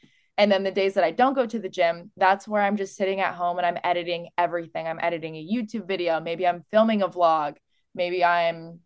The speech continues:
editing the home versus gym stuff that I post on Instagram and on TikTok. That's, like, a full-blown editing day and a recovery day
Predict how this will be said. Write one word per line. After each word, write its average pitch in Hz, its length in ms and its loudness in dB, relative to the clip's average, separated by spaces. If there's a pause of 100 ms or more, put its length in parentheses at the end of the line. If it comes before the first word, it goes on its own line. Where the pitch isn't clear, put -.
(120)
editing 175 580 -2
the 180 100 -2
home 196 220 -4
versus 196 320 -8
gym 196 160 0
stuff 185 240 -2
that 175 80 0
I 170 80 0
post 170 320 -4
on 170 220 -4
Instagram 165 680 -2
and 160 220 -4
on 160 160 -4
TikTok. 170 540 -10
That's, 190 240 2
like, 214 160 2
a 165 120 -4 (180)
full-blown 185 720 0 (360)
editing 170 640 -2 (260)
day 202 500 0
and 190 200 0
a 175 60 2
recovery 175 520 -2
day 196 360 2